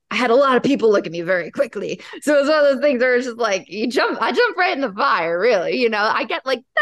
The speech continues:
thousands of bad comments. But the thing is, too, like, I don't harp on them and I don't read them.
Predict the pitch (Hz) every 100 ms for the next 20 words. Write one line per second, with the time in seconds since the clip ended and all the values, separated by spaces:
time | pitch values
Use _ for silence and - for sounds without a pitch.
0 | 605 403 202 175 156 147 127 - 147 -
1 | - - - _ - 233 339 320 - -
2 | 214 180 180 269 - - 185 190 262 262
3 | 269 190 180 240 - 165 175 - - -
4 | 175